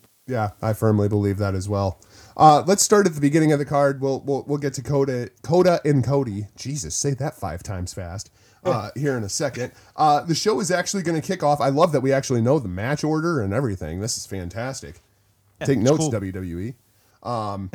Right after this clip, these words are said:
Speaker 2: <laughs>
Speaker 1: show's gonna kick off with the I W G P Junior Heavyweight Tag Team titles. Roppongi three K, Sho and Yo,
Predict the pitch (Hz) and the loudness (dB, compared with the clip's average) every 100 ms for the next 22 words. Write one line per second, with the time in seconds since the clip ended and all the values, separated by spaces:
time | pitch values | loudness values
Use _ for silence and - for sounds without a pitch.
0 | 175 - - 147 _ _ - 208 196 185 | -8 -8 -16 -18 _ _ -4 -2 0 -2
1 | 175 202 175 151 185 170 151 143 151 147 | -4 -4 -2 -4 -2 -4 -4 -4 -4 -4
2 | 156 127 156 135 160 160 170 143 123 143 | -6 -8 -10 -10 -10 -8 -6 -6 -4 -6
3 | 131 135 - 135 123 131 117 123 120 143 | -6 -8 -8 -8 -6 -6 -6 -6 -6 -6
4 | 175 147 113 135 127 113 131 120 123 117 | -8 -10 -6 -6 -6 -8 -8 -8 -6 -6
5 | 156 - 147 117 104 101 107 110 170 | -6 -6 -4 -2 -4 -4 -6 -6 -8